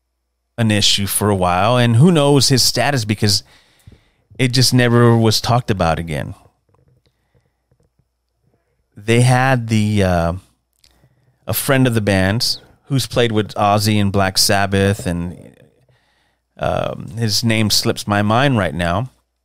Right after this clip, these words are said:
I think his name is Tommy as well. I'm, I'm not too sure. Anyway,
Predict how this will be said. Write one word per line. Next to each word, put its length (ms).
I 80
think 160
his 160
name 260
is 220
Tommy 420
as 160
well. 420
I'm, 180
I'm 120
not 240
too 140
sure. 460
Anyway, 420